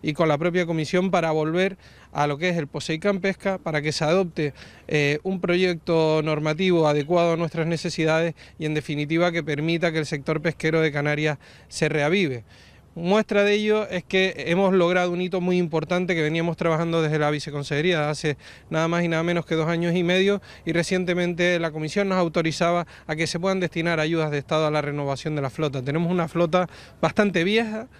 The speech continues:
que necesitamos renovar, ya no solo por condiciones de seguridad, que son muy importantes, sino además que permitan tener unas pesquerías, eh, adecuadas a nuestras necesidades y a la de, a las necesidades de nuestros,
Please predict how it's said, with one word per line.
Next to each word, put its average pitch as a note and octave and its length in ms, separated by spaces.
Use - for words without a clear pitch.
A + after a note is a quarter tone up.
que F#3+ 120
necesitamos F3+ 600
renovar, F#3 540
ya E3+ 140
no F3+ 100
solo F#3 340
por F3 160
condiciones F3+ 720
de F3 120
seguridad, E3 580
que D3 100
son E3 180
muy E3 180
importantes, D#3+ 580
sino F3 260
además E3 500
que D#3+ 140
permitan E3 600
tener E3+ 200
unas F3+ 200
pesquerías, E3 640
eh, C#3+ 560
adecuadas E3+ 640
a F3+ 60
nuestras E3 320
necesidades E3 640
y G#3+ 80
a F3+ 80
la D#3+ 140
de, D3+ 140
a D#3 100
las D#3 180
necesidades D#3 480
de E3 80
nuestros, D#3 380